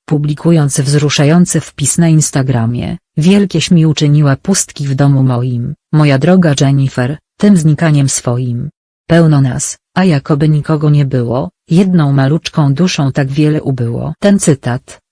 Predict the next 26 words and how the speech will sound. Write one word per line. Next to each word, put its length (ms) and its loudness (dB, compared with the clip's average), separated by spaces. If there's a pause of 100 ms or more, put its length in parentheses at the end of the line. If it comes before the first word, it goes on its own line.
wyrażający 760 0
ogromną 540 2
pustkę 500 -4
po 140 -6
stracie 520 -2
Jennifer, 600 -2 (200)
poruszył 480 0
wielu 300 0
fanów 500 -2
i 40 -4
doprowadził 600 0
do 100 0
natychmiastowej 920 -2
reakcji 460 -2
w 80 -14
postaci 460 -4
komentarzy 580 2
pełnych 420 2
współczucia 680 -2
i 80 -2
słów 320 -4
otuchy. 540 -6 (100)
Reakcje 520 0
społeczności 800 -2
internetowej 800 0
pokazują, 680 -4